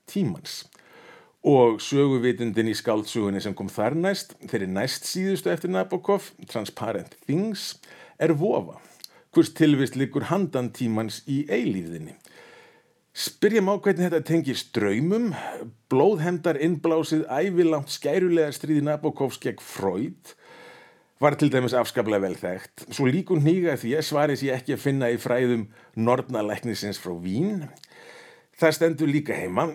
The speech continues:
Hugmyndina um draumadagbók og, og markmiðin með innleiðslu hennar sótti Nabokov til afar skringilegrar uppsprettu, sem hér væri þá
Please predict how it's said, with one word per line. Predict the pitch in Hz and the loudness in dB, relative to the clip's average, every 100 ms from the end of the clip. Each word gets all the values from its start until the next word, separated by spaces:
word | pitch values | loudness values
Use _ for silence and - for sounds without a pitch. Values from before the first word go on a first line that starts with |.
| - - | -6 4
Hugmyndina | 147 190 196 156 180 165 | 6 6 2 2 0 2
um | 151 147 | 0 0
draumadagbók | 143 175 170 120 117 107 139 175 156 | 0 0 0 0 0 0 -2 -2 2
og, | 151 120 123 | 2 4 2
og | 120 | 2
markmiðin | 113 143 - - 180 175 143 135 | 0 -2 -6 -2 2 4 4 0
með | 123 - 147 | -4 -2 -2
innleiðslu | 202 185 143 - 117 | 2 2 0 -2 -4
hennar | 104 98 170 165 | -2 -2 -2 -4
sótti | - 190 202 - | -4 -2 -2 -2
Nabokov | 180 139 - 110 147 185 - | -2 -2 -4 -2 -2 -2 0
til | 160 - | 0 0
afar | - 277 302 285 233 | -8 -6 -4 -4 -6
skringilegrar | - 214 240 196 185 170 196 214 | -8 -6 -4 0 0 2 -2 -2
uppsprettu, | - - - - 113 - 92 - - - - - - _ - | -2 -4 -8 -4 -2 -2 -8 -12 -18 -20 -20 -20 -20 _ -2
sem | 175 156 | 2 4
hér | 151 170 147 | 4 4 4
væri | 143 143 | 0 0
þá | 135 | -4